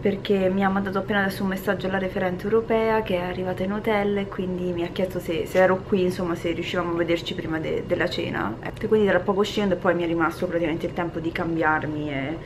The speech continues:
e sistemarmi. Che bello, ho appena parlato con, ehm, con la referente i-, in inglese. Allora, solito, solita storia,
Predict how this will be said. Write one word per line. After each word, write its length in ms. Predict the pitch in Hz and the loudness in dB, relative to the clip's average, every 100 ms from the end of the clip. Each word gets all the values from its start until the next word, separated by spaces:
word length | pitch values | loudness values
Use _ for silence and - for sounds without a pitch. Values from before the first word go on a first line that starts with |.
| - - - - - - | -12 -12 -12 -12 -14 0
e 80 | 202 | 0
sistemarmi. 880 | - 202 - 208 180 175 180 185 196 | 2 -2 4 6 8 6 4 4 6
Che 140 | 269 190 | 6 6
bello, 420 | 202 240 226 214 | 2 6 8 8
ho 60 | 214 | 6
appena 300 | 220 262 240 | 6 4 4
parlato 440 | 226 214 214 208 | 4 4 4 2
con, 320 | 202 190 190 185 | 0 0 0 0
ehm, 720 | 180 170 170 170 170 165 175 - - - - - - - - - | 2 2 0 -2 -4 -4 -6 -12 -20 -20 -20 -20 -20 -14 -14 -4
con 100 | 208 | 2
la 100 | 190 | 2
referente 920 | 190 208 196 185 190 208 202 220 - | 4 6 6 4 0 2 2 0 -6
i-, 200 | - 180 - | -6 -6 -2
in 200 | 180 180 | 2 2
inglese. 680 | 175 170 170 147 - 202 | 2 2 2 2 0 0
Allora, 300 | 196 185 170 - - - - - - - | 2 4 4 2 -8 -12 -14 -16 -16 4
solito, 480 | 269 247 233 - - | 6 8 6 2 -2
solita 320 | 233 196 185 | 2 4 4
storia, 600 | 180 - 165 165 165 165 | 2 -2 0 2 0 0